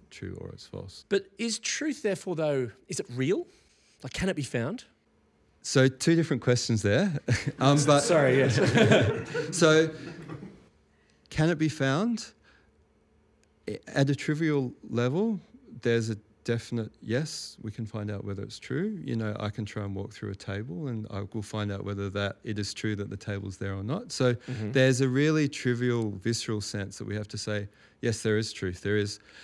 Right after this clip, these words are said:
Speaker 1: And truth in here, the sense is, do my ideas or sentences or beliefs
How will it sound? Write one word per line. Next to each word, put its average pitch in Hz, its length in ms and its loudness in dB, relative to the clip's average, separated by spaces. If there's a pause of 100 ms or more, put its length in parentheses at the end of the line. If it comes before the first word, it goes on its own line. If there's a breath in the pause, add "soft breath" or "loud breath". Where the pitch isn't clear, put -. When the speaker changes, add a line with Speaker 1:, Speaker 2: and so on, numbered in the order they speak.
Speaker 1:
And 135 220 4
truth 160 640 2
in 127 160 0
here, 127 280 2
the 113 100 -2
sense 113 420 -6
is, 113 260 -4 (500 soft breath)
do 127 300 2
my 117 480 -2
ideas 117 600 -2
or 107 100 -6
sentences 107 1040 -8
or 101 400 -6 (600 soft breath)
beliefs 107 640 -2